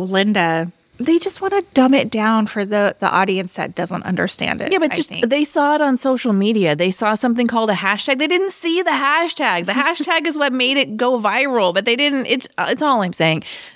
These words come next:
Speaker 2: Sometimes you talk about niche things and they drive me crazy.
Speaker 1: I know. I know. Let's rate this bad boy.
Speaker 2: Four point two five stars.
Speaker 1: I gave it four stars.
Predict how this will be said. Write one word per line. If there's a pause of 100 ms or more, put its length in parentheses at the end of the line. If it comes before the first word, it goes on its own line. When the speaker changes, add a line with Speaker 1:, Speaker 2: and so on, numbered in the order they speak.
(100)
Speaker 2:
Sometimes (520)
you
talk
about
niche
things
and
they
drive
me
crazy. (220)
Speaker 1:
I
know. (320)
I
know. (420)
Let's
rate
this
bad
boy. (220)
Speaker 2:
Four
point
two
five
stars.
Speaker 1:
I
gave
it
four
stars.